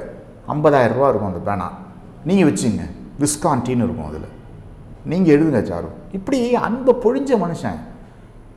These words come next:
ஜார்ஜ் பத்தாய் புக்கை படிச்ச ஒரு ஆளு, தேகத்தை எப்படி நீ வந்து போற போக்குல எவனோ சராசரி பாமரன் மாதிரி நீ எப்படி,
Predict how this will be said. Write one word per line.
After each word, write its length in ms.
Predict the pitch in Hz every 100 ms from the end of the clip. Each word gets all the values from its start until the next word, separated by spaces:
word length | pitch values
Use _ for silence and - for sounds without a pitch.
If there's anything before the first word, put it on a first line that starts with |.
| - - - -
ஜார்ஜ் 320 | - 190 214 -
பத்தாய் 260 | 175 160 139
புக்கை 340 | 135 147 - 196
படிச்ச 380 | 139 156 - 139
ஒரு 120 | 104
ஆளு, 760 | 92 98 98 - 120 226 247 - - - - 190
தேகத்தை 400 | 254 269 - 208
எப்படி 220 | 202 220
நீ 100 | 208
வந்து 360 | 185 220 208 - - - -
போற 380 | 220 262 277 269
போக்குல 440 | 226 226 220 233
எவனோ 200 | 214 202
சராசரி 640 | 202 175 180 196 190 180 175 175
பாமரன் 480 | 165 196 196 175 165
மாதிரி 220 | 185 175
நீ 120 | 156
எப்படி, 500 | 147 147 156 135 -